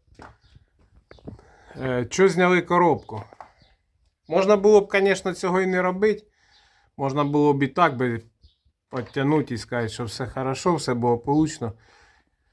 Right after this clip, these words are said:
<clears throat> Но було замічено, що вода уходить. Так як в дві-, в двигатель в мастило вона не йде. Знайшли.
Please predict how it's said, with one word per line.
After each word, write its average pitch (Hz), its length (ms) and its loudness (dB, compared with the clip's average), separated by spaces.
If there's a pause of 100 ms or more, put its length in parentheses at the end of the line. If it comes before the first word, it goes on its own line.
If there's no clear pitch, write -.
(320)
<clears throat> 214 240 6
Но 156 360 0 (1400)
було 143 380 2
замічено, 147 720 2
що 143 540 2
вода 147 280 2
уходить. 113 600 -4 (960)
Так 131 220 -4
як 135 140 2
в 127 200 -8
дві-, 139 560 0
в 127 260 -10
двигатель 135 440 0
в 123 80 -6
мастило 131 500 0
вона 123 260 0
не 127 200 0
йде. 175 480 -2 (1160)
Знайшли. 131 840 -4